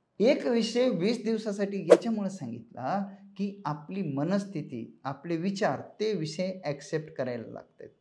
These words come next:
विषय समजायला लागतो. म्हणून वीस दिन एक subject, किताब एक, दररोजचे पाच तास, मेथड क्यू आर क्यू एस. वीस दिवसानंतर हवं तर तुम्ही विषय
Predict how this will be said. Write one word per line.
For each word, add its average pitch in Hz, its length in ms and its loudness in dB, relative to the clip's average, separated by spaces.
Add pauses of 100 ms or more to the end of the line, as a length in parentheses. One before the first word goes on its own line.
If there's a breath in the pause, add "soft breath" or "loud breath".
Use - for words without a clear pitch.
(100)
विषय 139 340 -6
समजायला 131 640 -4
लागतो. - 540 -12 (180)
म्हणून 123 460 -4 (420)
वीस 151 420 2
दिन 202 480 2 (180)
एक 156 180 4
subject, - 460 -10 (120)
किताब 202 400 6 (300)
एक, 151 340 -2 (240)
दररोजचे 170 380 0
पाच 190 500 6
तास, 147 400 2
मेथड 202 540 4 (220)
क्यू 185 120 2
आर 185 140 6
क्यू 190 240 2
एस. 151 280 2 (120)
वीस 202 380 2
दिवसानंतर 185 720 -2
हवं 143 240 -4
तर 143 120 -12
तुम्ही 117 280 -12
विषय 107 300 -14